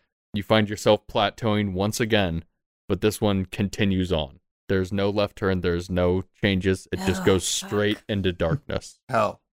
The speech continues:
Speaker 2: No, we have to
Speaker 1: <laughs> No
Speaker 2: find
Speaker 1: lights.
Speaker 2: the keys
Speaker 1: No lights in
Speaker 2: first.
Speaker 1: front of you.
Speaker 3: Okay.
Speaker 1: It's just, you see a tunnel going off and into darkness.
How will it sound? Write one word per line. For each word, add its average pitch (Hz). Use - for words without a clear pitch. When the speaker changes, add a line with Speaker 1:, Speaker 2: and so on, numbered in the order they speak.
Speaker 2:
No, 226
we 233
have 247
to 254
Speaker 1:
<laughs> -
No 240
Speaker 2:
find 294
Speaker 1:
lights. 247
Speaker 2:
the -
keys 311
Speaker 1:
No 117
lights 120
in 120
Speaker 2:
first. 101
Speaker 1:
front 104
of 87
you. 87
Speaker 3:
Okay. 107
Speaker 1:
It's 113
just, -
you 127
see 160
a 147
tunnel 123
going 101
off 90
and 98
into 87
darkness. 87